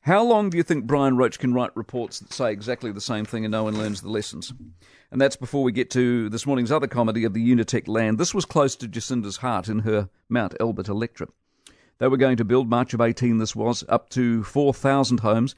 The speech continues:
First major plan released under the now abandoned Kiwi Build program.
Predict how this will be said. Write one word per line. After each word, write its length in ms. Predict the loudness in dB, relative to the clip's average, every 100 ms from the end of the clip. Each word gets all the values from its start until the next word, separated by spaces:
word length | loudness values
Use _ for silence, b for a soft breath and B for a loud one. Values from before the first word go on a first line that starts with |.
| b b b
First 280 | 2 2
major 300 | 2 0 0
plan 300 | -2 0 0
released 340 | 0 0 0 0
under 180 | 0 2
the 120 | 2
now 220 | 4 4
abandoned 440 | 4 2 2 -2
Kiwi 260 | -2 -2 -2
Build 300 | -2 -2 -2
program. 500 | 0 2 4 4